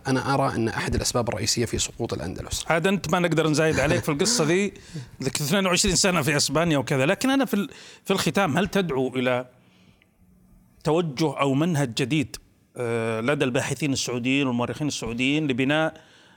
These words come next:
Speaker 2: مدرسة وطنية تاريخية؟
Speaker 1: نعم، هذا الأمر لا يمكن أن يتم بدون الفصل، آه،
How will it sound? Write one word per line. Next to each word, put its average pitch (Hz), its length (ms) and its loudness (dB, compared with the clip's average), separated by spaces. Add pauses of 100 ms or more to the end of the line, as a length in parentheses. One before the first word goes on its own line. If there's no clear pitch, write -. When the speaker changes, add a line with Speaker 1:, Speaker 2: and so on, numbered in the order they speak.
(100)
Speaker 2:
مدرسة 160 460 2
وطنية 139 680 2
تاريخية؟ 107 560 -4
Speaker 1:
نعم، 110 360 2
هذا 135 180 4
الأمر 135 440 2
لا 110 140 4
يمكن 123 500 2
أن 104 160 0
يتم 131 460 2 (160)
بدون 120 460 2 (160)
الفصل، 143 640 2 (220)
آه، 82 420 0